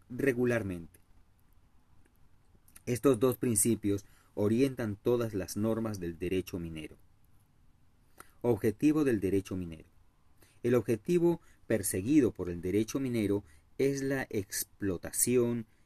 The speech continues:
y aprovechamiento de la riqueza mineral a fin de que ésta reporte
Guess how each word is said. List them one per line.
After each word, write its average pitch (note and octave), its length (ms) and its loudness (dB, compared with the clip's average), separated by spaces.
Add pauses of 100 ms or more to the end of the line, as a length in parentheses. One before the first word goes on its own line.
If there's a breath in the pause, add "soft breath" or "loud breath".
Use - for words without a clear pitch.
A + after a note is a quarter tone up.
(340)
y A#2 100 2
aprovechamiento G2+ 960 0
de A2+ 80 0
la F2+ 120 -4
riqueza F2+ 440 -4
mineral G#2+ 540 -2 (300 soft breath)
a G2 100 -8
fin D3+ 280 -2
de A#2+ 120 0
que G#2 300 2
ésta G2 380 -4 (280)
reporte A2+ 1000 -2